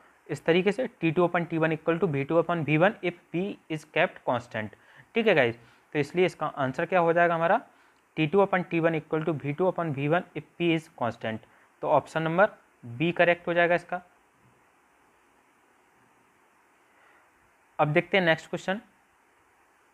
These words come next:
क्वेश्चन नंबर नाइन। इसमें पूछा गया है, according to Gay-Lussac law, for a perfect gas, the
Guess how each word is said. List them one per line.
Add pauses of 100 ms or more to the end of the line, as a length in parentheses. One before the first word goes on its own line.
(1080)
क्वेश्चन
नंबर (320)
नाइन। (560)
इसमें
पूछा
गया
है, (460)
according (120)
to (560)
Gay-Lussac
law, (480)
for
a (120)
perfect
gas, (360)
the